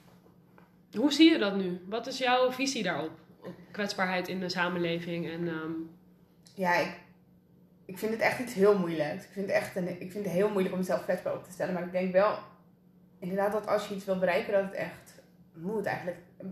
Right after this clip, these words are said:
Speaker 2: Eh, ken je de, het boek van Brené Brown? En ze heeft er ook een soort documentaire lezing iets over gegeven. Dat heet De Kracht van de Kwetsbaarheid.
Speaker 1: Nee.
Speaker 2: Dus op Netflix is het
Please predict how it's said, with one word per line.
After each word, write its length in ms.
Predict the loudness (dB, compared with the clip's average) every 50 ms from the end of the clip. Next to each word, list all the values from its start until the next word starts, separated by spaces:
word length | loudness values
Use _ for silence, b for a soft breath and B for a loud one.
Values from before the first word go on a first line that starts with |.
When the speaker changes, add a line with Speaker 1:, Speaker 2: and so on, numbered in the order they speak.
| -14 -16 -16 -12
Speaker 2:
Eh, 600 | -10 -8 -8 -6 -6 -6 -6 -6 -6 -8 -8 -6
ken 160 | -6 -4 -4 -2
je 60 | 0
de, 80 | 2
het 340 | 2 2 2 2 0 0 -2
boek 200 | -2 -6 -6 -4
van 420 | -2 0 2 2 0 -2 -4 -6 -6
Brené 380 | -4 -2 -2 -2 -2 -2 -2 -2
Brown? 300 | -4 -4 -4 -4 -4 -6
En 120 | -6 -6
ze 100 | -6 -6
heeft 160 | -6 -6 -4
er 100 | -4 -4 -4
ook 140 | -6 -6
een 320 | -8 -8 -8 -8 -10 -12 b b b b b b b b b b -20 -20 -20
soort 320 | -14 -12 -12 -12 -12 -12
documentaire 640 | -12 -10 -8 -6 -6 -6 -6 -4 -2 0 0 0 0 0
lezing 420 | 0 0 0 -2 -4 -6 -10 -12
iets 160 | -12 -12 -8
over 280 | -6 -6 -6 -8 -10 -14 -16
gegeven. 420 | -14 -10 -10 -8 -8 -8 -10 -10
Dat 100 | -10 -8
heet 160 | -8 -10 -10
De 80 | -10 -12
Kracht 260 | -10 -8 -8 -8 -8 -8
van 100 | -10 -10
de 60 | -8
Kwetsbaarheid. 560 | -8 -8 -8 -8 -10 -10 -10 -8 -8 -8 -10 -12 -12 -8
Speaker 1:
Nee. 360 | -4 -4 -2 -2 -4 -6 -10 b b b b b b b b b b b -18
Speaker 2:
Dus 180 | -16 -10 -8 -8
op 140 | -8 -8 -12 -20 -20 _ -4
Netflix 500 | 0 2 2 2 0 -2 -4 -4 -4 -6
is 160 | -8 -8 -6
het 300 | -8 -8 -8 -10 -14